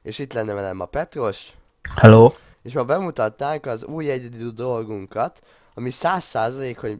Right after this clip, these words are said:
Speaker 1: megcsináltam ezt a videót, több szerveren bent lesz ez a plugin. Szóval, ö, már így elején elmondtam, mindegy. Szóval itt lenne akkor velem Petros, így a segédem.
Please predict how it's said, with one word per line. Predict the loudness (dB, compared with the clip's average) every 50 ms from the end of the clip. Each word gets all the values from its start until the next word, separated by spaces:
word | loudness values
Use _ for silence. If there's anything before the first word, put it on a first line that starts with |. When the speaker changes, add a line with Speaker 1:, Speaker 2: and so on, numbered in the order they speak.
| -16 _
Speaker 1:
megcsináltam | -10 -8 -8 -8 -8 -10 -8 -6 -6 -6 -6 -8 -8 -10
ezt | -8 -10 -10 -12
a | -12
videót, | -12 -10 -10 -8 -6 -6 -6 -8 -10 -14 -18 _ _ _ _ _ _ -20 -20 -10 -4
több | -4 -4 -4 -6
szerveren | -10 -8 -4 -4 -2 -2 -4 -4 -6 -6 -6
bent | -8 -8 -8 -10 -12
lesz | -14 -14 -12 -14
ez | -14 -14
a | -14 -14
plugin. | -10 -8 -8 -8 -6 -6 -8 -8 -8 -10 -16 -20 -20 -20 -20 _ _ _
Szóval, | -14 -8 -6 -2 0 2 2 2 2
ö, | 0 0 0 0 0 -2 -4
már | -4 -4 -4 -2 -2 -4
így | -6 -6 -6
elején | -6 -6 -6 -6 -8 -8 -8
elmondtam, | -8 -8 -8 -8 -10 -10 -10 -12 -10 -10
mindegy. | -8 -10 -8 -8 -8 -10 -10 -14 _ _ -20 -20 _ _ _ _ _ _ -20 -6
Szóval | -2 0 2 2 4 2 2 0 -2
itt | -8 -10 -6 -4
lenne | -4 -2 -2 -2 -2 -2 -2 -4
akkor | -4 -6 -8 -10 -8
velem | -6 -6 -6 -8 -10 -12
Petros, | _ -6 -6 -6 -6 -10 -12 -10 -10 -10 -12 -14
így | -14 -10 -10
a | -10 -10
segédem. | -10 -10 -12 -10 -10 -10 -12 -12 -14 -16 -14 -12 -10 -10 -10 -12 -14